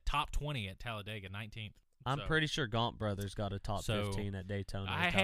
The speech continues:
Speaker 2: Talladega.
Speaker 1: but we're all, we're talking about Quin Houff. So, yeah, the goat of the boat.
Speaker 2: There's a boat?
Speaker 1: Greatest of all time of the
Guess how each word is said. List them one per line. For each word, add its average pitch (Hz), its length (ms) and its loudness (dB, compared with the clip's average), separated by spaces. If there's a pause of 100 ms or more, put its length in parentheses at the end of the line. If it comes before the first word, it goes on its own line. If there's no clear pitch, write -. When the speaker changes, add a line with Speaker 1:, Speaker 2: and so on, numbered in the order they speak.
(100)
Speaker 2:
Talladega. 95 240 -4
Speaker 1:
but - 100 -6
we're 160 140 0
all, 170 120 2
we're 139 100 2
talking 160 220 4
about 147 140 0
Quin 135 180 0
Houff. 110 220 -2 (180)
So, 101 220 -8 (300)
yeah, 135 180 -2 (580)
the 120 60 -14
goat 139 260 -4 (640)
of 113 180 -10 (760)
the 113 80 -12
boat. 101 240 -12 (1800)
Speaker 2:
There's 110 160 -4
a 104 40 -4
boat? 110 280 -2 (140)
Speaker 1:
Greatest 123 360 -8
of 120 60 -16
all 117 140 -6
time 113 260 -8
of 101 120 -14
the 101 80 -12